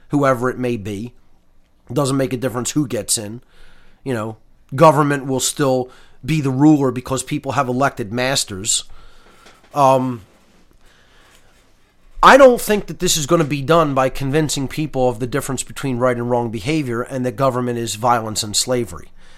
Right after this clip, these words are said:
I think it's gonna have to happen through vi-, through bloodshed, through forceful revolution.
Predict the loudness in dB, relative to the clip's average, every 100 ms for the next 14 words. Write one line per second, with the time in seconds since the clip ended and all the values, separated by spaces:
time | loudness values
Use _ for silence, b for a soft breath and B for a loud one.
0 | b b b 4 6 6 2 0 -2 -2
1 | 0 0 0 0 -2 -2 -2 -2 -4 -4
2 | -2 -2 -4 -8 0 2 2 -6 -2 -2
3 | 0 6 6 6 0 -4 -8 -16 b b
4 | b 0 4 4 4 -4 b b b b
5 | -20 -20 -20 -20 -20 -20 -20 _ _ -20
6 | -20 -20 -20 _ _ _ _ _ _ -20
7 | _ _ _ -20 -18 -14 6 8 10 8
8 | 4 2 2 2 2 2 -2 -2 -8